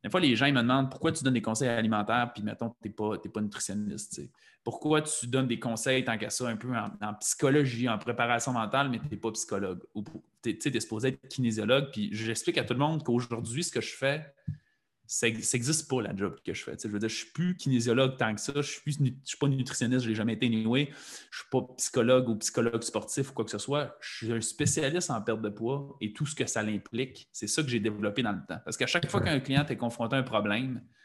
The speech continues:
Speaker 1: je me donnais la responsabilité de développer les connaissances pour le régler. Fait qu'en
Speaker 2: Ouais.
Speaker 1: dedans, je te dis, là, ça a pris, j'ai, il y a un point charnière, là, dans, dans ma vie, à mon premier événement Révolution Santé, que je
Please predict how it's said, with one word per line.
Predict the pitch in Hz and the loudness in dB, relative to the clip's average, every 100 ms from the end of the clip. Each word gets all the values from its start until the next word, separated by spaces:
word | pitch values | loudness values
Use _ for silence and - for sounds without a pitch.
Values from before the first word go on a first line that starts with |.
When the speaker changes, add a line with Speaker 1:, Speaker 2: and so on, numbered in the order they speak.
| _ _ | _ _
Speaker 1:
je | - | -2
me | 123 | 2
donnais | 127 143 | 4 4
la | 135 | 4
responsabilité | 113 - 104 - 101 101 120 | 2 0 -8 -4 -4 -2 -2
de | |
développer | 110 107 104 | 0 0 0
les | 110 | 0
connaissances | 104 101 147 - 110 - | 4 4 2 -4 -6 -6
pour | - 101 | -4 -4
le | |
régler. | 98 80 85 98 - | -2 -4 -6 -8 -8
Fait | 104 | -4
qu'en | 120 117 | 4 6
Speaker 2:
Ouais. | |
Speaker 1:
dedans, | 95 180 | 8 6
je | 180 | 4
te | |
dis, | 131 156 | 0 0
là, | 175 170 | 0 0
ça | 120 | 0
a | 110 104 | -2 -4
pris, | 123 147 156 156 _ _ _ _ _ _ _ _ _ _ _ _ _ _ | -2 0 -2 -6 _ _ _ _ _ _ _ _ _ _ _ _ _ _
j'ai, | 117 120 147 | -10 2 4
il | 143 | 6
y | |
a | 170 | 4
un | |
point | 170 240 | 6 4
charnière, | 254 190 170 160 202 196 | 4 4 2 0 0 -2
là, | 185 | 0
dans, | 143 123 - - _ _ - 127 | 0 0 -2 -12 _ _ -12 -2
dans | 131 | 0
ma | 123 123 | 2 2
vie, | 151 | 2
à | 123 | 2
mon | 127 | 2
premier | - 175 180 165 | 2 0 2 4
événement | 135 127 123 139 | 4 4 4 4
Révolution | 131 113 110 127 | 4 2 0 -2
Santé, | 123 113 104 - 127 | 0 -2 -4 -4 -2
que | 110 101 | 0 -2
je | 101 | -4